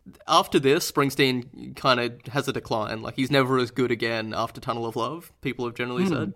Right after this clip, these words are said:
Speaker 1: Born in the U S A, he sells out, <laughs> mainstream appeal, and then he has Tunnel of Love, which is his underrated classic, and then he falls off.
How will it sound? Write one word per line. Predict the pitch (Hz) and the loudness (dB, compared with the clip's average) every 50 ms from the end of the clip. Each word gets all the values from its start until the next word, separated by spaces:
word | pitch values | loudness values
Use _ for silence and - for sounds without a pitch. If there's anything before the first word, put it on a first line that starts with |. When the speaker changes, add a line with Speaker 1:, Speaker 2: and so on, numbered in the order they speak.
| - _ - | -10 _ 2
Speaker 1:
Born | 156 160 170 | 4 6 6
in | 160 | 8
the | 151 | 8
U | 147 147 139 | 8 8 6
S | 131 - | 6 6
A, | 135 131 127 | 4 4 4
he | 123 131 127 123 120 | 4 2 0 -2 -2
sells | - - 127 120 120 113 | 0 0 2 2 2 0
out, | 127 113 113 113 123 131 - | 0 0 2 2 2 2 2
<laughs> | 151 | 0
mainstream | 160 156 160 147 - 151 139 139 139 135 | 0 0 0 0 2 2 2 2 2 0
appeal, | 123 131 - 131 127 123 123 120 123 123 | -2 0 2 2 4 4 4 2 2 0
and | 120 123 | -2 -2
then | 127 127 | -2 -2
he | 127 | 0
has | 135 131 123 - | 2 0 0 2
Tunnel | - 147 143 139 139 | 2 2 4 6 6
of | 135 123 | 4 4
Love, | 131 123 123 123 123 120 | 4 4 6 6 4 2
which | 139 131 - | 0 0 0
is | 135 131 - | -2 -2 0
his | - 131 123 113 - - | 2 0 0 0 -2 -2
underrated | 135 135 127 120 123 123 123 123 120 - | 0 0 0 0 0 0 0 0 0 0
classic, | 127 113 113 - - 113 107 107 - | 0 0 0 0 -2 -4 -6 -6 -6
and | - 120 117 | -8 -6 -4
then | 117 113 113 110 113 120 139 | -4 -4 -4 -6 -8 -10 -10
he | 131 120 120 | -8 -8 -6
falls | - 131 127 123 117 117 | -2 -2 -2 0 0 -2
off. | 123 113 107 - - | -2 -2 -2 -4 -8